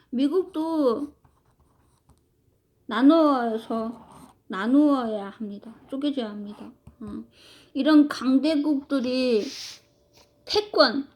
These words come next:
음, 패권으로 이제 막, 어, 싸우고 그러면 작은 나라들이 피해 보잖아요. 그렇기 때문에, 음, 중국이나 미국도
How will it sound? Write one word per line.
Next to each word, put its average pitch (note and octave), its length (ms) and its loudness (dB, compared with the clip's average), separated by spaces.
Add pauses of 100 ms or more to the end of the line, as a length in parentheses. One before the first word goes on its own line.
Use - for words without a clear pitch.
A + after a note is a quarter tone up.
(580)
음, A#3+ 360 -8 (1300)
패권으로 B3+ 1500 0
이제 G3 480 -6
막, G3 260 -10 (380)
어, G3+ 360 -12
싸우고 D#4 640 -2
그러면 G#3 800 -8 (800)
작은 D4+ 420 2
나라들이 A3+ 680 0
피해 F#4 320 -2
보잖아요. G3 880 -12 (760)
그렇기 F4 340 2
때문에, D4 600 2 (520)
음, A#3 720 -6 (120)
중국이나 D4+ 600 2
미국도 A#3+ 1000 -4